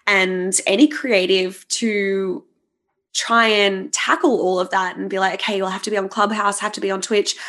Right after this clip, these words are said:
I have to be on Facebook, or have to have a Facebook group." I have always come at social media with the approach of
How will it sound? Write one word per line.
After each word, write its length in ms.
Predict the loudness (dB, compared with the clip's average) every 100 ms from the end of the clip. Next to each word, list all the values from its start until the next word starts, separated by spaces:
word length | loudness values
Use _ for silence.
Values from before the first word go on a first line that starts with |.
| -16 -8
I 60 |
have 140 | -8 -4
to 80 | 0
be 100 | 2
on 320 | 2 0 -6 -10
Facebook, 720 | 0 2 2 4 4 4 0
or 320 | -2 -2 -4 -10 -6
have 120 | -4
to 80 | 0
have 80 | 0
a 60 |
Facebook 480 | 2 2 2 0 -4
group." 360 | 4 4 4 2 -6 _ _ _ _ 2
I 640 | 6 6 6 8 8 6 _ _ -2
have 420 | 2 2 0 -2
always 540 | 2 4 4 2 -2
come 300 | -4 -4 0
at 260 | 2 2 -2
social 340 | -2 -2 -2
media 220 | -2 2 0
with 120 | 2
the 100 | 0
approach 400 | 2 0 0 0
of 200 | 0